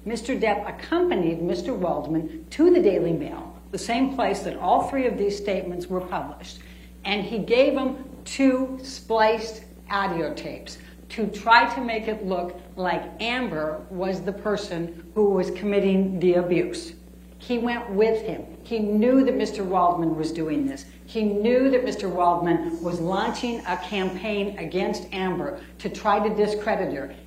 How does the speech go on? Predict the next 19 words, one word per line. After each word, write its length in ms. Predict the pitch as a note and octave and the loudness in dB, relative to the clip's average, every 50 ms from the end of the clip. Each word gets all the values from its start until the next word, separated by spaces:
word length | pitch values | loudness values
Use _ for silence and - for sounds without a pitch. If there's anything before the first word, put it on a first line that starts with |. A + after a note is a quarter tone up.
| - - | -14 -8
And 240 | F#3+ F#3+ G3 G3 F#3+ | -4 -2 0 2 2
the 100 | G3+ G3 | 0 0
timing 560 | - - - D#4 E4+ G4 G#4 F4+ C#4+ - F3 | -2 -4 -2 0 2 2 4 4 4 4 4
of 160 | F3 E3 - | 2 0 0
this, 360 | - D#3+ D3+ - - - - - - - - | -2 -2 -4 -4 -6 -8 -12 -14 -18 -14 -4
we're 140 | G#3 A3 A3+ | -2 -2 -2
talking, 680 | A3 A#3+ A#3+ A3+ A3 - A3 G#3 G3+ G3+ G3+ G3 - - G3 F3 | 0 -2 -4 -4 -4 -4 -4 -4 -4 -4 -6 -8 -12 -12 -10 -8
the 100 | D#3 E3 | -6 -6
statements 500 | - - A#3 A3 A3+ A3 G#3 F#3+ - - | -2 0 2 2 2 0 -2 -4 -4 -2
now 280 | F3+ E3+ E3+ E3+ E3+ E3 E3 | -2 0 0 0 -2 -2 -4
are 160 | D#3 F3 F#3 - | -4 -6 -4 -2
April 640 | G#3 G3+ A3 G#3+ G#3 G3+ G3+ G3+ G3+ - - - - - | 0 2 2 2 2 2 2 2 2 0 -6 -10 -10 -6
and 180 | F#3+ F#3 F#3 D#3+ | -2 -2 0 0
June 420 | - G#3+ C4 D#4 D4 C4 - - | 4 6 8 8 8 8 6 4
of 100 | - - | 0 -4
twenty 260 | - - F3 E3+ E3 E3 | -4 -4 -2 -2 -2 -2
twenty. 560 | - - F3+ F3 F3 F3 F3+ F3 - - - - - | -2 -2 -2 0 0 0 -2 -4 -6 -10 -14 -12 -6
The 100 | - F#3+ | -6 -6
trial 580 | F#3+ - - A3+ A3+ A3 A3 A3+ A#3 A#3 A#3 | -6 -4 0 4 6 8 8 8 6 4 4